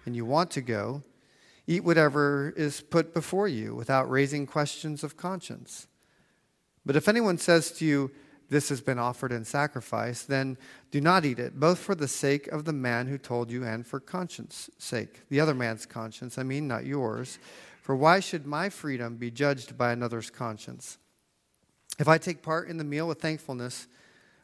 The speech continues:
why am I denounced because of something I thank God for? So whether you eat or drink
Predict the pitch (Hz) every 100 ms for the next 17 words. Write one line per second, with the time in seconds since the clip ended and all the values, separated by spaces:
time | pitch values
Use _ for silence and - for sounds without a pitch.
0 | - 143 165 170 165 139 143 135 120 -
1 | - - - _ - - _ _ 139 156
2 | 131 117 - 143 123 123 117 127 117 113
3 | 110 - 113 113 101 _ _ _ _ _
4 | - - - 156 160 170 160 156 147 147
5 | - 190 285 - - - - - 143 135
6 | 151 165 156 196 -